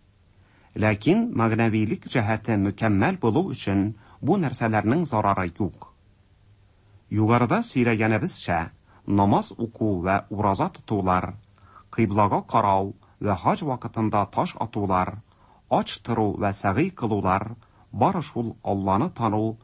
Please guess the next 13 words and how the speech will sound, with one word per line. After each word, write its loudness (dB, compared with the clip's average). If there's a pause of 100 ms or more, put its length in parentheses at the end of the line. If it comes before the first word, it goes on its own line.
(160)
вә 2
аңа 2
мәхәббәт -4
итүнең -2 (340)
эш -4
хуҗасы -2
тарафыннан 0
билгеләнгән 0
галәмәтләре 0 (500)
вә 2
бәндәләрнең 2 (100)
үзләре 0
тарафыннан -2